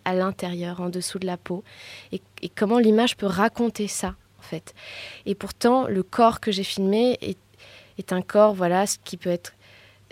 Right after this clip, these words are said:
euh, qui, qui aurait pu être par le regard d'un homme objectifié ou sensualisé, ou voilà, on aurait pu y projeter quelque chose de désirant, de désirable. Et en fait, ce que j'ai fait, c'est, c'est, c'est d'essayer de déconstruire ça, et c'est ce qu'on fait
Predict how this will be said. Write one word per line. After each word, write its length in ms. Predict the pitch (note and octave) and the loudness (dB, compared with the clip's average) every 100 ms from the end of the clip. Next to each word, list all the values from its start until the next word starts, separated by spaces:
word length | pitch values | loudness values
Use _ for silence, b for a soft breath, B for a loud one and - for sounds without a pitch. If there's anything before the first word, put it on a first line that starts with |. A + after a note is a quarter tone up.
| - | -12
euh, 340 | G3 F3 F3 F#3+ - | -10 -8 -10 -12 -16
qui, 160 | - - _ - | -18 -20 _ -6
qui 160 | G3 | 0
aurait 140 | F#3+ F#3+ | 2 0
pu 220 | - B3+ | 0 2
être 260 | G#3 - - - - | 2 -2 -14 -14 -6
par 120 | F#3 | -4
le 80 | F#3 | 0
regard 300 | F#3 F#3+ G3 | 0 2 2
d'un 180 | F#3 F3+ | 0 2
homme 200 | G3 G3 | 0 0
objectifié 720 | F3+ F3+ - F#3+ - F3+ G3 | -2 -6 -6 -10 -4 -4 -4
ou 100 | E3+ | -4
sensualisé, 1000 | - G#3 G3+ - G3+ F#3 F3+ F3+ F3+ G3 | -2 0 0 2 0 0 -2 -2 -2 -2
ou 100 | E3+ E3+ - | -4 -6 -6
voilà, 240 | F3 B2+ - - | -4 -4 -6 -6
on 160 | F3+ | -2
aurait 160 | E3+ F3 | -2 -2
pu 240 | G3+ G3+ - | -4 -6 -6
y 80 | |
projeter 540 | F#3+ - G3 - A#3+ A#3+ | -8 -4 -2 2 4 4
quelque 240 | G3+ F#3+ | 0 -2
chose 380 | F#3 G3+ G3+ F#3 - B B B | -2 0 -2 -4 -16 B B B
de 60 | G3 | -2
désirant, 520 | F#3 F3+ F#3 F3 F#3+ | -2 -2 -4 -4 -8
de 140 | F3+ | -8
désirable. 520 | E3 F3 F3+ E3+ G3 - B B B B B _ - | -10 -6 -4 -2 -4 -6 B B B B B _ -4
Et 120 | F3+ | -2
en 80 | E3+ | -2
fait, 320 | G3 G3 - _ _ _ | -2 -4 -6 _ _ _
ce 160 | - - | -8 -6
que 140 | G3+ | -2
j'ai 140 | F3 F3 | -4 -2
fait, 200 | - A3 | -2 -2
c'est, 540 | - F#3 E3+ E3+ F#2 | 0 -4 -4 -6 -10
c'est, 460 | - - F3 E3+ - - | -12 -10 -10 -10 -12 -8
c'est 160 | F3+ | -6
d'essayer 280 | F3 F3 G#3+ | -4 0 -2
de 120 | F3+ | -2
déconstruire 720 | E3 G#3 B3 A#3 G#3 - F#3+ | -4 -2 -2 -2 -6 -6 -6
ça, 260 | - A3+ C4 | -2 0 0
et 80 | F#3+ | -2
c'est 140 | - | -4
ce 100 | F#3+ | -4
qu'on 140 | - G3+ | -2 -4
fait 360 | - B3+ C4+ | 4 4 4